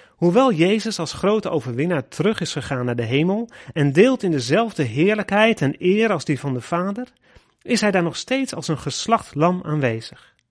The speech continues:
Hij heeft een volmaakt offer gebracht, eens en voor altijd. En zijn verzoenend werk is in die zin volbracht. Toch blijft hij vanuit de hemel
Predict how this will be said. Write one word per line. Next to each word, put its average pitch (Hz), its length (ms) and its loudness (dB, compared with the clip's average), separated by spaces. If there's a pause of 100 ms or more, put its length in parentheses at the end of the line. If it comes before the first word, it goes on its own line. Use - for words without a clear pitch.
(600)
Hij 220 280 6
heeft 196 280 0
een 180 80 0
volmaakt 160 640 0
offer 165 280 -4
gebracht, 123 520 -8
eens 214 300 0
en 156 160 -4
voor 156 180 -2
altijd. 117 540 -8 (340)
En 160 120 2
zijn 180 180 2
verzoenend 170 480 2
werk 196 260 2
is 160 140 -4
in 139 140 2
die 214 180 2
zin 151 200 0
volbracht. 196 800 -4 (800)
Toch 277 320 -2
blijft 196 340 0
hij 208 180 -2
vanuit 190 420 -2
de 143 80 -2
hemel 208 420 2